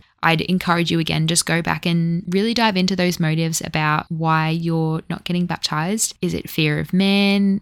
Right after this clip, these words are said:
Is it fear of something else? But come back to the fact that whoever trusts in the Lord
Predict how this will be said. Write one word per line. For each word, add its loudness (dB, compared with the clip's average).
Is -2
it -4
fear -4
of -6
something -4
else? -2
But -2
come 0
back -2
to -2
the -2
fact -8
that -6
whoever -2
trusts -4
in 0
the 2
Lord -2